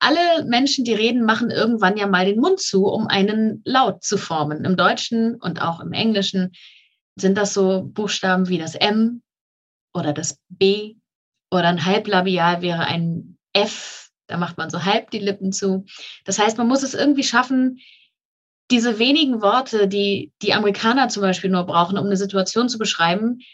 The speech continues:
im Deutschen irgendwie auch hinzukriegen und das dann auch noch so zu formulieren, dass man alle Pausen, alle Atmer und alle Labiale trifft, was immer wieder dazu führt, dass man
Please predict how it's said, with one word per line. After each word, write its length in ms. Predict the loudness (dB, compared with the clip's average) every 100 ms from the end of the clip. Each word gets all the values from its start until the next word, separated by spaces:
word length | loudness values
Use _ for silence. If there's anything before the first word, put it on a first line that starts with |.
| _ -2
im 140 | 0 4
Deutschen 400 | 2 2 -2 0
irgendwie 300 | 0 2 2
auch 180 | 2
hinzukriegen 640 | 2 0 -2 -2 2 2 0
und 340 | 2 2 2
das 220 | 0 0
dann 160 | 0 0
auch 140 | 0
noch 120 | -2 -2
so 220 | 0 -2
zu 160 | -2
formulieren, 500 | -2 0 0 2 0
dass 140 | 0 -4
man 180 | -6 -2
alle 240 | 0 2
Pausen, 600 | 0 2 2 2 -2 -4 -2
alle 320 | 2 2 2
Atmer 500 | 2 2 0 0 0 0
und 340 | 2 2 -4 0
alle 200 | 2 2
Labiale 600 | 2 2 2 2 2 -2
trifft, 500 | -4 -6 -6 -8 -20 _ -20 -20 -20 _ _ _ _
was 240 | 0 0 2
immer 320 | 0 2 0
wieder 240 | 0 2
dazu 260 | 0 -4 -8
führt, 360 | -4 -4 0
dass 180 | 0 2
man 420 | 2 2 2 -2